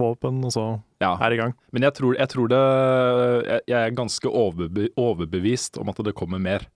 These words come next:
Speaker 2: For eksempel muligheten til å reskinne våpnene dine, eh, kanskje transmogrification, hvor du kan endre utseendet på ting ved å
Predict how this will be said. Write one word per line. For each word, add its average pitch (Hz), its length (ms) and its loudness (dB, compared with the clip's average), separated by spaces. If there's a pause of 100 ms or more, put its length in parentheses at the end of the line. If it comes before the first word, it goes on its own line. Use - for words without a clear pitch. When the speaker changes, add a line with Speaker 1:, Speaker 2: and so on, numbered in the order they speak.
(480)
Speaker 2:
For 110 80 -2
eksempel 101 340 -6
muligheten 92 420 -4
til 92 220 -6
å 92 240 -4
reskinne 90 560 -6
våpnene 85 580 -6
dine, 90 340 -2 (260)
eh, 92 480 -6 (360)
kanskje 87 1080 -4
transmogrification, 92 1160 -6
hvor 101 140 -2
du 87 80 -2
kan 90 120 -6
endre 87 300 -4
utseendet 80 480 -8
på 85 180 -8 (180)
ting 85 220 -8 (340)
ved 90 100 -6
å 85 220 -8